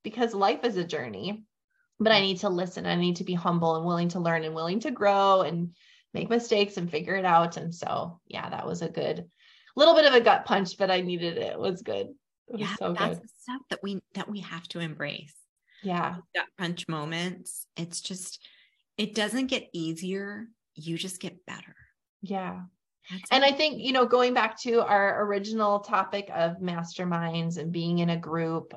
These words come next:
Speaker 1: of really good peers led by someone who knows what they're doing,
Speaker 2: Yeah.
Speaker 1: that is what you get when you surround yourself with really great people.
Speaker 2: Yeah.
Speaker 1: I like to tell my gals in my mastermind, we're forward-thinking, pos-,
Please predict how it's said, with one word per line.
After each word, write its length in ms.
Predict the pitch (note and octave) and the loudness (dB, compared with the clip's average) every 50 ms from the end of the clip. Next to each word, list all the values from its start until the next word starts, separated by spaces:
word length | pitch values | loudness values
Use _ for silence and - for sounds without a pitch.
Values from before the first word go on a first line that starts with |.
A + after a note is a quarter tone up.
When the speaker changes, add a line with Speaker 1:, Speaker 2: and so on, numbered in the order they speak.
| - | 0
Speaker 1:
of 360 | - E3+ E3 E3 E3 D#3+ E3+ - _ - | 2 4 4 4 4 0 -2 -8 _ -10
really 420 | F3 E3+ F3 F3+ F3+ F3+ F3+ F#3 | -4 0 2 4 4 4 2 0
good 200 | F3 F#3 F#3 F3+ | 0 -2 -4 -4
peers 360 | - - F3+ D#3+ E3 D#3+ E3 | -4 -2 0 0 0 0 0
led 180 | D#3+ D#3 E3 E3 | 0 0 0 0
by 140 | E3 E3 E3+ | 0 -2 -2
someone 340 | E3+ - F3+ F3 E3 E3 | -2 -6 -6 -4 -4 -4
who 100 | E3 E3 | -4 -4
knows 220 | E3 E3 D#3 E3 - | -4 -4 -6 -6 -6
what 140 | F3+ F3 - | -6 -6 -4
they're 160 | G#3 G#3 G#3 | -2 -4 -2
doing, 560 | G3+ F#3 F3+ F3 E3 E3 D#3 D#3 D#3 D#3+ E3+ - - - - - - - | -2 -4 -2 -2 -2 -2 -4 -4 -6 -8 -10 -14 -18 -20 -20 -20 -20 -20
Speaker 2:
Yeah. 300 | - - _ _ - G3 F3+ | -20 -20 _ _ -2 2 6
Speaker 1:
that 260 | G3+ G3+ F#3+ F#3+ G3 | 8 8 8 8 8
is 140 | G#3 G3+ G3+ | 6 2 0
what 180 | G3 F#3+ - E3 | -2 -4 -2 -2
you 100 | F3+ F3+ | -2 0
get 220 | E3+ E3 - - | 0 0 -2 0
when 140 | E3+ E3 E3 | -2 -2 -2
you 100 | E3 D#3+ | -4 -6
surround 400 | - - F3 E3 D3+ D3 D3+ D3+ | -6 -8 -4 -4 -4 -4 -4 -6
yourself 380 | D#3+ E3+ - D#3+ D#3 D#3 - | -8 -6 -2 -2 -2 -2 -2
with 160 | - C#3 - - E3+ | -6 -10 -10 -10 -12
really 380 | - D3 D3 C#3+ D3 D3+ D3+ | -10 -8 -6 -4 -4 -6 -6
great 300 | D3 - D3 C#3 - - | -6 -6 -6 -6 -6 -8
people. 520 | - - - - - - G2 - - F3 - - | -10 -14 -14 -12 -8 -6 -4 -4 -6 -6 -10 -16
Speaker 2:
Yeah. 80 | - - - B2+ - | -18 -16 -10 -2 4
Speaker 1:
I 100 | G3+ A3 | 6 8
like 200 | A3+ A#3 A3+ A3 | 8 8 6 6
to 100 | C4 A#3 | 2 0
tell 180 | A3 - G#3 | 2 2 2
my 200 | G3+ G3 F#3 F#3 | 4 4 4 2
gals 300 | F3+ F3 E3+ E3 E3+ F3 | 4 4 4 4 4 2
in 40 | F#3 | -2
my 100 | F#3 F3+ | -4 -2
mastermind, 600 | F3+ F3 E3+ F3 - - E3+ F3 E3 D#3+ E3 E3 | -2 -2 -2 -4 -4 -4 -2 -2 -2 -2 0 0
we're 120 | E3+ E3+ E3+ | 0 0 -2
forward-thinking, 1120 | E3+ - - F#3 F#3 F#3 F#3+ G3 G#3+ A3 G#3+ G#3+ G#3 F#3 F3+ F3 F3 F#3 E3+ E3+ E3+ E3+ | -2 -4 0 2 4 4 6 6 4 4 4 2 -2 -2 -2 -2 -4 -4 -4 -2 -4 -4
pos-, 440 | E3+ - - F3 E3+ E3+ F3 F3 | -6 -2 4 4 6 6 6 2